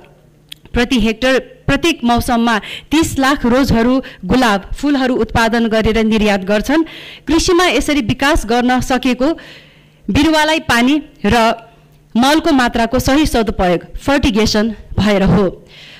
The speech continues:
फर्टिगेटेड क्रप्स छिटो सप्रिन्छ, बालीनालीलाई उच्च गुणस्तरयुक्त बनाइन्छ। त्यहाँ प्रविधिको प्रयोग गरी एउटा कुखुरीले दिनमा दुईवटा अण्डा पार्छन्,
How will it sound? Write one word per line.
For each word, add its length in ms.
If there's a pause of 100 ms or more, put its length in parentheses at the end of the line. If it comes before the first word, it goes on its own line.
(140)
फर्टिगेटेड 720
क्रप्स 420 (120)
छिटो 300
सप्रिन्छ, 500 (560)
बालीनालीलाई 840 (300)
उच्च 240 (260)
गुणस्तरयुक्त 1000
बनाइन्छ। 420 (1000)
त्यहाँ 220
प्रविधिको 480
प्रयोग 380
गरी 240
एउटा 380
कुखुरीले 960
दिनमा 480 (300)
दुईवटा 360
अण्डा 380 (200)
पार्छन्, 380